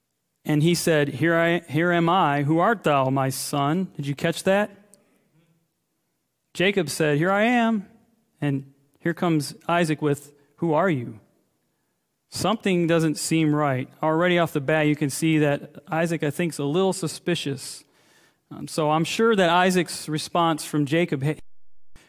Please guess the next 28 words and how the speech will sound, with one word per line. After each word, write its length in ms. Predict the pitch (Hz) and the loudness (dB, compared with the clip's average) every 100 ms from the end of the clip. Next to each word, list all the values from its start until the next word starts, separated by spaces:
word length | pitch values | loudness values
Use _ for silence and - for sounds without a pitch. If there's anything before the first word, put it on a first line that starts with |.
| _ | _
kind 160 | - 170 | -2 0
of 80 | 139 | 0
made 280 | 147 170 156 | 2 4 2
his 240 | 139 - | 2 0
mind 260 | 151 147 139 | 0 0 0
think, 460 | 185 185 185 - _ _ _ | 0 0 -2 -10 _ _ _
what 160 | - 170 | -4 0
next 260 | 175 170 156 | 0 0 2
lie 280 | 160 170 | 4 4
is 100 | 165 | 4
he 80 | 151 | 2
gonna 160 | 151 151 | 0 0
have 140 | 151 | -2
to 60 | 135 | -4
tell 320 | - 165 147 | 0 2 2
so 140 | 139 | 0
his 160 | 143 135 | -2 -2
father 300 | - 160 151 | 0 2 4
doesn't 480 | 143 143 147 - - | 2 0 -6 -12 -6
know 160 | 147 | -4
if 80 | 143 | -2
this 180 | 160 - | -4 -4
is 100 | 135 | -4
a 80 | 131 | -4
deception? 760 | 127 - 160 156 - 123 123 - _ _ _ _ | -6 -4 -4 -4 -8 -10 -10 -16 _ _ _ _
It's 100 | - | -20
trying 260 | - - 160 | -8 -2 0
to 120 | 143 | 0